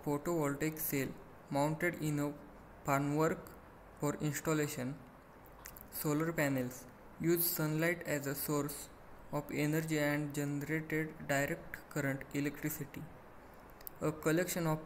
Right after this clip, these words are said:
P V modules is called a P V panel, and a system of panel is a, an array of a photovoltaic system supply solar electricity to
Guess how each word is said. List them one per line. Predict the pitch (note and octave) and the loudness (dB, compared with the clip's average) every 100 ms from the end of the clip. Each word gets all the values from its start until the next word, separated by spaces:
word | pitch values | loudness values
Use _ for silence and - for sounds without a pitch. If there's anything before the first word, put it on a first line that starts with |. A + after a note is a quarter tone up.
| - | 4
P | D#3 E3+ | 6 6
V | F3 | 6
modules | D3+ C3+ C3+ C#3+ - - - - - | 4 4 2 0 -4 -12 -14 -16 -2
is | D3 C#3+ | 2 2
called | - E3 E3 | 2 2 4
a | D3 | 4
P | D3 D3 | 2 2
V | D3+ E3+ | 4 4
panel, | D3+ C3 B2+ B2+ - - - - - - - - | 2 2 0 -4 -12 -18 -18 -20 -18 -18 -14 -2
and | D#3 D3 C#3+ C#3+ | 2 4 2 0
a | C#3 | -2
system | D3+ D3+ - - F#3 - | 0 -2 -4 -4 -4 0
of | D3+ D3+ | 0 2
panel | D3+ D3 C#3+ D3 | 2 2 2 -2
is | C#3+ D3 - | -4 -4 -4
a, | D3+ D#3 D#3 - | -2 0 0 2
an | D#3 D3 D3+ - | 4 4 0 -2
array | C#3+ D3 D3+ C3 - - - - - - - - - - - - - | 2 4 2 0 -4 -14 -18 -18 -18 -18 -20 -20 -18 -18 -18 -18 -2
of | D3+ E3 D#3+ | 2 2 2
a | D3+ | 0
photovoltaic | - D3 C#3+ E3 D#3 D3 D#3+ D#3+ | 2 0 2 2 2 2 0 -2
system | - C#3+ - C3 B2+ - - - | -2 -4 -2 -4 -4 -8 -16 -12
supply | - C#3 - C#3+ D3+ - | -4 -2 2 2 2 -2
solar | - - D3 D#3 D#3+ | -8 -2 0 0 0
electricity | D3+ D3+ D3+ - D3 - - - D3 - C3 - - - - | 0 0 -2 -6 -8 -6 -4 -2 -2 -2 -4 -6 -12 -14 -6
to | D3 | -4